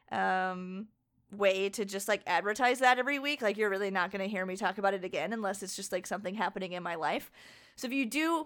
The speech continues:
wanna hear about it, please follow me on Twitch or on Twitter. I have my own, like, Flora Chat Twitter. So you can just look for Flora Chat.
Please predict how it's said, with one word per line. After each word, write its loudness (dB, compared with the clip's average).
wanna 2
hear 4
about 6
it, 0
please -6
follow 2
me -4
on 0
Twitch -2
or 2
on 4
Twitter. 2
I 4
have 0
my -2
own, -2
like, -2
Flora 0
Chat 0
Twitter. -4
So -12
you -10
can -8
just -12
look -14
for -8
Flora -6
Chat. -6